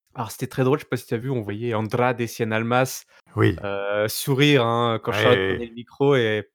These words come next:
Speaker 1: pareil du côté de la fille Flair, c'était, c'était très drôle, hein, quand on connaît un petit peu le,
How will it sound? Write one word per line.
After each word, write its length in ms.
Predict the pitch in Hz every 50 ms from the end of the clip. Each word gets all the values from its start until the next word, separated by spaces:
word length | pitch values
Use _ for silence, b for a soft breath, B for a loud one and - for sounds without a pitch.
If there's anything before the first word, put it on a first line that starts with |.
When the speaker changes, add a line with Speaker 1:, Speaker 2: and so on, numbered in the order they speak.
| _ _ _
Speaker 1:
pareil 300 | - 120 117 127 131 123
du 120 | 110 110
côté 300 | - - 117 - - 123
de 60 | 113
la 100 | 110 107
fille 220 | 101 - - - 113
Flair, 280 | - - 123 123 123
c'était, 240 | 120 - - 107 95
c'était 240 | 92 - - - 113
très 160 | - - 117
drôle, 200 | 110 113 131 120
hein, 80 | 104 92
quand 140 | - - 101
on 40 | 95
connaît 220 | - - 107 107
un 60 | 107
petit 140 | 101 - - _
peu 120 | - 113
le, 180 | 98 95 87